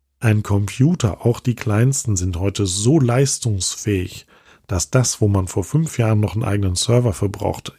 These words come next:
in der Regel ein einziger Computer leisten kann. Ich habe es erlebt, dass wir Serverräume komplett leergeräumt haben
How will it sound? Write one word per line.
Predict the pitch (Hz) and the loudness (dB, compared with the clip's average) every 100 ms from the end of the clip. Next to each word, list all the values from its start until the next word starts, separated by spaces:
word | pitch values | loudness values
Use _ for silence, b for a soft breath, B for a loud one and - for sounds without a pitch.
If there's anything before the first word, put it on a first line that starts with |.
| - | -14
in | 98 | -8
der | 87 85 | -6 -4
Regel | 90 123 143 90 - _ _ | 2 4 4 0 -6 _ _
ein | 135 123 131 | 0 2 2
einziger | 113 113 113 120 104 | 2 2 2 -2 -2
Computer | 98 101 92 110 101 95 | -2 -2 0 -2 -2 -2
leisten | 90 90 - 101 | -4 -4 -4 -6
kann. | - 92 - _ _ _ _ _ _ B B B B B B B B B _ _ _ _ | -8 -10 -12 _ _ _ _ _ _ B B B B B B B B B _ _ _ _
Ich | - 127 | -2 0
habe | 175 | 2
es | 160 | 2
erlebt, | 123 110 156 160 | 4 4 4 4
dass | 123 - | 0 2
wir | 113 101 110 | 2 2 0
Serverräume | - 123 165 160 120 120 123 | 0 2 4 2 2 4 2
komplett | - 110 98 113 117 | 2 -2 -2 -2 0
leergeräumt | 110 117 123 92 92 98 95 | 2 2 2 2 0 0 -2
haben | 95 107 123 | 0 2 0